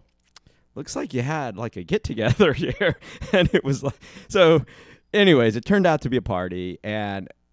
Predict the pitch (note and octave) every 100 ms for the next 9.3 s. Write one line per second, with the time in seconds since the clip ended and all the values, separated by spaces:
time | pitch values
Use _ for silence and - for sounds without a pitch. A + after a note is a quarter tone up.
0 | - - G#2+ G#2+ A#2 B2 B2 G#2 G#2 G2
1 | - _ A2+ G#2+ G2+ F#2 C#3+ F3+ A#2+ G2
2 | G2+ G#2 F#2+ - F#2 F2+ F2+ F2+ - G#2
3 | G2+ F2+ E2 A2 A#2 A2 F#2 - - F2+
4 | C2 _ D2+ C2 - D#2 C2 E2 A1 -
5 | - F#2 G2 - F#2+ - _ G2 F#2 G2
6 | G2 F2 D#2+ D2 - _ _ _ _ _
7 | _ _ _ C#3+ F#2+ F2 D#2+ - G#2 G2
8 | - G#2+ F#2+ F#2 E2+ - _ _ _ _
9 | _ _ G2